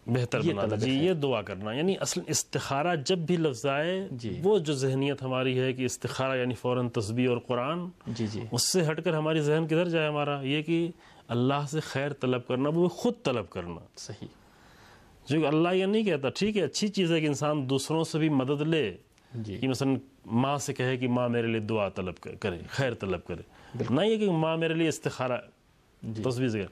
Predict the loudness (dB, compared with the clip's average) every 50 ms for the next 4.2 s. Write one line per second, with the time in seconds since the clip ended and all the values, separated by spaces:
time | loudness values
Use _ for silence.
0 | -12 -18 -20 -20 -10 -4 -2 0 0 0 0 0 -2 -2 -2 -2 -2 -2 0 0
1 | 2 2 4 4 4 2 0 -2 -2 -2 0 0 0 0 0 0 0 0 -2 -2
2 | -4 -4 -4 -4 -4 -4 -4 -4 -4 -2 -2 -2 -2 -2 -4 -4 -4 -4 -4 -2
3 | -2 0 0 0 0 -2 -4 -4 -4 -2 0 0 2 2 0 0 -2 -2 -2 0
4 | 0 0 0